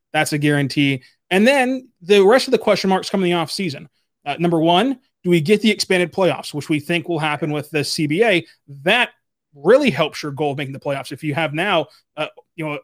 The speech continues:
another half of the league can make the teams, can make the playoffs, that helps the Royals out a ton. And then also, will this Royals team go and spend money? They have new ownership that's never been given the opportunity to go all in. Uh, they have Dayton Moore, who people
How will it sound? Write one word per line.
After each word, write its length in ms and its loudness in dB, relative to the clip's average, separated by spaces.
another 380 0
half 420 -4
of 200 -2
the 80 -2
league 220 2
can 100 -2
make 100 -2
the 80 -12
teams, 380 -2
can 60 -2
make 80 0
the 60 -4
playoffs, 420 0
that 60 -4
helps 180 0
the 80 -2
Royals 220 2
out 60 -2
a 40 -6
ton. 320 -6
And 80 -6
then 80 0
also, 480 0
will 280 6
this 300 2
Royals 360 -2
team 360 -2
go 220 0
and 100 -2
spend 380 -6
money? 240 -2
They 140 -4
have 100 -6
new 200 0
ownership 460 0
that's 200 -6
never 180 0
been 180 -2
given 220 0
the 80 -2
opportunity 380 -4
to 80 -2
go 200 0
all 260 -2
in. 200 -6
Uh, 60 -4
they 120 0
have 320 -2
Dayton 280 0
Moore, 280 0
who 100 -4
people 360 -6